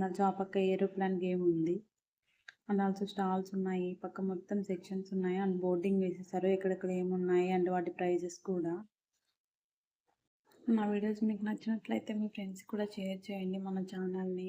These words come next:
మీరు ఇచ్చే ఒక సబ్స్క్రిప్షన్ కూడా నాకు చాలా వాల్యుబుల్, ఒక లైక్, ఒక వ్యూ కూడా చాలా వాల్యుబుల్. మా వీడియోస్ ఇంకా చాలా బాగా చేయాలంటే కూడా మీ సపోర్ట్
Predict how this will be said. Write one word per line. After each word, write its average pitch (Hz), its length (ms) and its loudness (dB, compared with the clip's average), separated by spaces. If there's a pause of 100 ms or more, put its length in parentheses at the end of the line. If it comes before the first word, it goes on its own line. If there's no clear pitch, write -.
(120)
మీరు 185 180 -8
ఇచ్చే 202 260 -10
ఒక - 200 -14
సబ్స్క్రిప్షన్ 202 640 -6
కూడా 202 200 -4
నాకు 190 240 -8
చాలా 185 360 -6
వాల్యుబుల్, 180 440 -4 (120)
ఒక 185 260 -6
లైక్, 185 280 -2 (120)
ఒక 185 200 -10
వ్యూ 185 140 -2 (120)
కూడా 196 120 -6 (120)
చాలా 180 240 -4 (100)
వాల్యుబుల్. 180 520 -2 (880)
మా 214 180 0
వీడియోస్ 196 280 -4 (100)
ఇంకా 190 180 -6 (100)
చాలా 185 280 -2 (100)
బాగా 190 240 0
చేయాలంటే 190 560 -4
కూడా 190 200 -4
మీ 190 80 0 (120)
సపోర్ట్ 185 300 -6